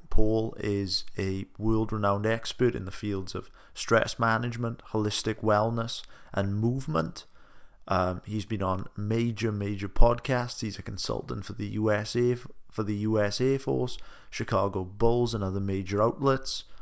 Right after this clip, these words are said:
Um, in this episode today, we discuss the four doctors. Doctor Diet, Doctor Quiet, Doctor Movement, and Doctor Happiness.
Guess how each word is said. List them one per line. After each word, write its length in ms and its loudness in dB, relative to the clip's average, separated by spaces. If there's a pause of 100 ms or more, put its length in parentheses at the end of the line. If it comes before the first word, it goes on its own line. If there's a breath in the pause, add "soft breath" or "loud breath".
(520 soft breath)
Um, 420 0
in 120 0
this 180 0
episode 480 0
today, 260 -4
we 160 -4
discuss 400 -6
the 140 -8
four 560 0 (260)
doctors. 800 -4 (960 soft breath)
Doctor 320 2
Diet, 640 0 (140)
Doctor 360 -2
Quiet, 600 2 (180)
Doctor 380 -2
Movement, 600 -4 (400 soft breath)
and 240 -8
Doctor 600 0 (140)
Happiness. 840 -6